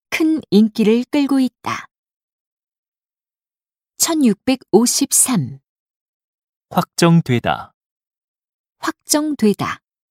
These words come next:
Speaker 2: 직원 연수 프로그램은 확정됐나요?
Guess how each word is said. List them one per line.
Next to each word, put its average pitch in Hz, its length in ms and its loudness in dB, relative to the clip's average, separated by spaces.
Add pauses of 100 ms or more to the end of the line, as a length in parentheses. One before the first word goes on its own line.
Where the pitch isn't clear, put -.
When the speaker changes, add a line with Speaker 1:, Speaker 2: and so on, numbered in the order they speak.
(1800)
Speaker 2:
직원 156 480 4
연수 113 380 0
프로그램은 165 920 2
확정됐나요? 113 1040 0